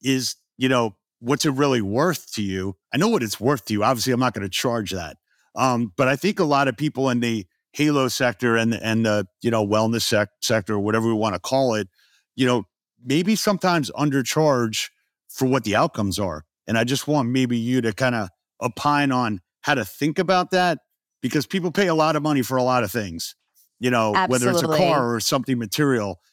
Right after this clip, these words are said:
Speaker 1: And if you're gonna buy, you know, a, one of my clients just bought, like, a Jeep Wrangler with a Hemi and told me it was a hundred grand. Okay, well, if you solved his, you know, ailment,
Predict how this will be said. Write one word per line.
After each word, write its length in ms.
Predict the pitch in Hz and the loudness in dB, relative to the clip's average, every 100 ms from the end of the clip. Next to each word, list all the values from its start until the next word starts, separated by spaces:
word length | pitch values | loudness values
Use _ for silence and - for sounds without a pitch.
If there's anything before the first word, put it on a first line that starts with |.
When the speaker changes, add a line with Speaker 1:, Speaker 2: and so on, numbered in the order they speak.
| _ - | _ -4
Speaker 1:
And 380 | 131 123 117 - _ _ | 0 0 -2 -8 _ _
if 140 | 117 127 | -4 0
you're 80 | 143 | 2
gonna 140 | 139 | 2
buy, 460 | 127 143 139 123 107 _ _ _ | 2 2 2 0 -4 _ _ _
you 120 | 127 | -2
know, 320 | 131 123 117 107 | 2 2 2 0
a, 440 | 123 117 113 104 - _ | -2 0 -2 -4 -10 _
one 160 | 127 | 0
of 40 | 131 | 2
my 120 | 120 | 0
clients 340 | - 131 120 | 0 0 0
just 160 | 123 107 | -4 -4
bought, 160 | 127 117 | -2 0
like, 140 | 110 | -2
a 60 | 107 | -2
Jeep 280 | 101 131 113 | 0 0 2
Wrangler 400 | 120 120 117 113 | 0 2 0 -2
with 140 | 107 | 0
a 80 | 110 | 0
Hemi 280 | 123 120 107 | 0 0 -2
and 80 | |
told 140 | 120 123 | -4 -2
me 40 | |
it 40 | 120 | -2
was 100 | 110 | -2
a 60 | 101 | -4
hundred 280 | 131 107 | -4 -4
grand. 320 | 95 135 123 107 | -2 -2 -2 -4
Okay, 320 | 139 139 120 92 _ _ - | -4 -2 -2 -4 _ _ -2
well, 160 | 147 | 0
if 100 | 110 | 0
you 100 | 156 | -2
solved 440 | - 170 151 135 - | -2 0 2 0 0
his, 420 | 135 117 101 - _ _ _ _ | 0 0 -4 -8 _ _ _ _
you 80 | 135 | 0
know, 180 | 131 117 | 0 0
ailment, 560 | 131 165 151 120 113 | -2 0 2 0 -2